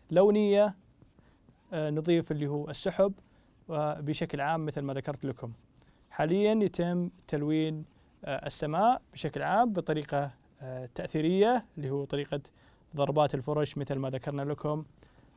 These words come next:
آه، سابقًا. أيضًا الأسلوب التأثيري يعتبر، آه، أحد،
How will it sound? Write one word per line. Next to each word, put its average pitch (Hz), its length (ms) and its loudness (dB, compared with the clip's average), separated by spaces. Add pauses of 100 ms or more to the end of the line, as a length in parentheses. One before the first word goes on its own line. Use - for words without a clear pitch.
(120)
آه، 143 240 -2
سابقًا. 120 480 -2 (1500)
أيضًا 170 280 2
الأسلوب 165 500 0
التأثيري 160 500 -2
يعتبر، 160 680 -2 (220)
آه، 139 400 -8
أحد، 143 340 -4